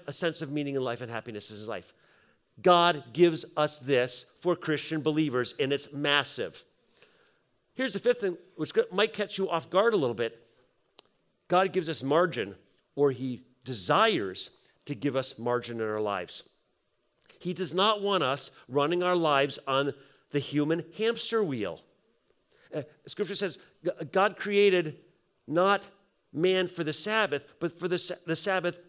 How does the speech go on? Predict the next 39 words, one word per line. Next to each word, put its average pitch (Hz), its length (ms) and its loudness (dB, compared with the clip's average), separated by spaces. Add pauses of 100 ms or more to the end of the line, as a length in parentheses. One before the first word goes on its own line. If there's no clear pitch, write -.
for 185 120 0
man. 208 380 -2 (140)
He 196 180 -4
wants 233 380 -4
us 247 160 -2
to 202 100 -10
have 196 220 -6
margin. 180 480 -2 (160)
He 165 100 -4
wants 202 240 0
us 220 200 -4
to 214 40 -2
have 190 140 -4
space. - 440 -4
He 175 100 -6
wants 180 200 -4
us 180 140 -6
to 185 120 -4
relax. 180 520 0
He 170 100 -4
wants 170 200 -4
to 180 100 0
enjoy 175 500 2 (240)
the 143 80 -6
beauty 185 240 -2
of 165 60 -6
the 180 80 0
creation 180 400 -2
he's 156 140 -6
given 208 260 0
us 156 180 0
and 165 140 0
the 156 40 -2
bodies 202 460 0
he's 147 120 -8
giving 147 300 -2
us. 135 160 -4
And 160 80 -6
he, 175 120 -4